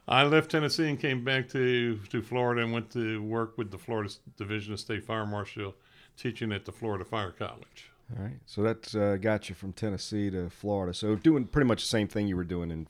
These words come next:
Speaker 2: Tennessee, but just brought
Speaker 1: Right.
Speaker 2: it to, to the Sunshine State.
Speaker 1: And then I switched over to prevention from there and actually was the chief engineer for, um, the Division of State Fire Marshal,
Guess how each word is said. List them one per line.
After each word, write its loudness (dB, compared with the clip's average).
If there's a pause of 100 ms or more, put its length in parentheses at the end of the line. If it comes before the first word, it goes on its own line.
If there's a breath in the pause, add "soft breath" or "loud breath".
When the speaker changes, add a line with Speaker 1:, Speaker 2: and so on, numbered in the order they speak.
(280)
Speaker 2:
Tennessee, -4
but -8
just -10
brought 0
Speaker 1:
Right. -
Speaker 2:
it -8
to, -4 (680 loud breath)
to 0
the 0
Sunshine -2
State. -10 (280)
Speaker 1:
And 0
then 2
I 2
switched -4
over 2
to -12
prevention -4
from -6
there 0 (520 loud breath)
and -4
actually 0
was -2
the -10
chief -4
engineer 0
for, -6
um, -6
the -10
Division -6
of -8
State -6
Fire -2
Marshal, -6